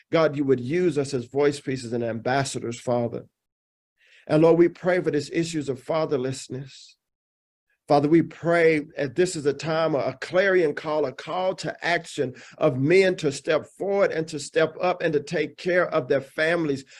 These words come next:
not just to be men who make children, but men who take care of their children, their wives, and their families. God, help us to be warriors for your kingdom. Help us, God, to be examples of what a righteous, godly man is supposed to be, Father. We too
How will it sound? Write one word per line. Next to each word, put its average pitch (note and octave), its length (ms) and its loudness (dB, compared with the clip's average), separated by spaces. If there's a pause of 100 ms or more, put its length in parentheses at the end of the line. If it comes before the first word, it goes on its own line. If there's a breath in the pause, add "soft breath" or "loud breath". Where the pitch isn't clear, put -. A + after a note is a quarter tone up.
not E3+ 280 2
just F3+ 200 0
to D#3+ 60 -6
be D#3 180 -2
men E3 320 0
who E3+ 160 0
make E3+ 420 0
children, C3+ 560 -4 (240 loud breath)
but D3 140 2
men F3 260 0
who D#3+ 180 -2
take E3+ 360 -2
care F#3+ 280 2
of D3+ 200 -2
their C#3 120 2
children, C#3+ 540 -4
their C3+ 100 2
wives, C3+ 480 -2
and C3 120 -4
their B2 100 -4
families. D3 460 -2
God, C#3+ 180 2
help F3 260 -2
us D3+ 280 2 (320 soft breath)
to E3 100 0
be D3 220 2
warriors E3 520 0
for D3 160 -6
your C3+ 200 -4
kingdom. E3+ 440 -2
Help F3+ 300 -2
us, F3 160 2
God, C#3+ 300 -2
to C#3+ 80 -12
be D3 160 -2
examples D#3 760 -2 (260 loud breath)
of C#3+ 160 -2
what E3+ 140 2
a C#3 120 4
righteous, D3 560 -2
godly D#3+ 460 0
man D#3 340 2
is D3 120 -4
supposed D#3+ 440 -4
to C3 80 -4
be, F3 200 0
Father. D3+ 320 -2
We G#3 340 -4
too G3 520 2